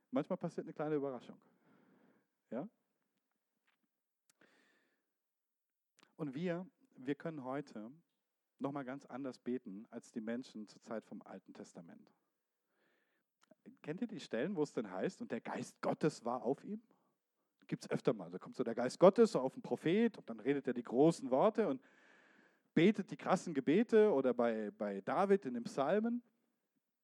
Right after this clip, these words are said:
Ähm, aber bei der Mehrheit der Leute waren das, die hatten so, die hatten eher rituelle Gebete. Also die sind zum Gebet gegangen, die hatten Gebetszeiten und dann gab's bestimmte Gebete, die man gebetet hat und zu verschiedenen Anlässen. Es war mehr so liturgisch.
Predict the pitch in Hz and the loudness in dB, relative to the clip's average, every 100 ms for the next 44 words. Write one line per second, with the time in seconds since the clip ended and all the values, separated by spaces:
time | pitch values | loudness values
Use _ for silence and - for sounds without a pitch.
0 | - _ - 147 143 143 - _ _ _ | -20 _ -4 0 0 -2 -10 _ _ _
1 | _ - 175 - 156 170 165 170 165 170 | _ 2 4 4 2 4 6 6 4 4
2 | 220 254 214 190 165 175 220 - 190 185 | 6 6 2 2 6 8 8 6 2 2
3 | 170 165 175 - - - - 170 185 - | 2 0 0 -6 -8 -20 -10 -8 -6 -6
4 | 190 170 175 170 175 _ _ _ _ _ | -2 4 4 4 0 _ _ _ _ _
5 | - 175 - 190 190 185 180 185 147 135 | -2 0 0 -4 -2 0 0 0 -4 -10
6 | 139 202 - 190 220 262 170 135 110 - | 0 2 6 4 4 0 0 -2 -2 -4
7 | 92 - _ _ _ _ _ _ _ 135 | -16 -18 _ _ _ _ _ _ _ -10
8 | 143 143 175 160 226 - 196 170 175 220 | -8 -6 0 2 2 2 0 2 6 6
9 | 220 190 135 127 143 123 120 113 - 202 | 4 0 0 2 -2 -2 -4 -4 0 4
10 | 208 214 202 202 196 196 120 - - 95 | 6 6 4 -2 -8 -6 -8 -12 -18 -18
11 | 92 95 - 127 - 170 180 175 175 226 | -14 -16 -12 -8 -4 -4 -2 -2 4 6
12 | 226 202 180 170 165 160 214 214 190 185 | 4 0 -4 -6 -4 2 4 4 0 0
13 | 180 143 - 123 131 - 160 175 170 202 | -2 -6 -14 -10 -10 -10 -8 -6 -2 0
14 | 185 175 185 - 277 277 269 254 208 - | 0 -2 -6 -6 -4 -2 0 0 0 4
15 | 202 185 - - | 4 4 -2 -16